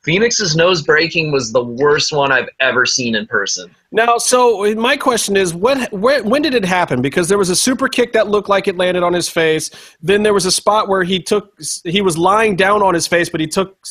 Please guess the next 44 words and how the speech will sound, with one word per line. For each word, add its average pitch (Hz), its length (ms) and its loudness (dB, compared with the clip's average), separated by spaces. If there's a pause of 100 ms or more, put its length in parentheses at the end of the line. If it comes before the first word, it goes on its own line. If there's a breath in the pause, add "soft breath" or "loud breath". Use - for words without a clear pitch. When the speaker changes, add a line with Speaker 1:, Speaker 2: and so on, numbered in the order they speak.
Speaker 2:
a, 170 60 0
a 156 260 0
bump 175 320 0
onto 175 400 0
his 147 140 -2
back 170 300 -2
or 175 60 -2
something, 180 480 -2 (220 soft breath)
and 165 100 0
it 156 80 -2
smashed 165 380 -2
his 175 140 -4
face 180 260 -2
into 170 180 -8
the 160 100 -4
canvas. 165 600 -2 (280 soft breath)
That 170 200 0
looked 196 200 0
like 196 260 2
it 185 100 0
might 180 160 2
have 160 100 -4
done 175 220 2
it. 170 160 0
I 190 100 2
don't 202 160 2
know, 190 220 4
because 151 440 -2
at, 170 200 0
at 160 120 -4
some 196 180 0
point 185 200 0
he's 165 140 -4
just 170 220 -4
rolled 156 300 0
over 156 160 2
on 147 100 2
the 139 60 -2
side, 156 420 0 (380 soft breath)
gushing 151 520 0
out 127 120 2
of 123 60 -2
his 120 160 -4
face. 117 380 -4